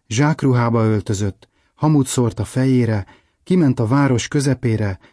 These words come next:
és hangos sírásban tört ki. Hámán azonban leült inni a királlyal.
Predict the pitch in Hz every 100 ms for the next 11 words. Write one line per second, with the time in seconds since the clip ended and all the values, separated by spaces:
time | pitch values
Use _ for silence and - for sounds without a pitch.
0 | _ 147 131 - 185 143 120 - 120 110
1 | 98 95 104 98 - 98 - - 110 -
2 | _ _ _ _ _ _ _ _ _ -
3 | 127 160 147 143 135 135 139 147 185 135
4 | 135 147 131 120 113 123 110 98 98 98
5 | 101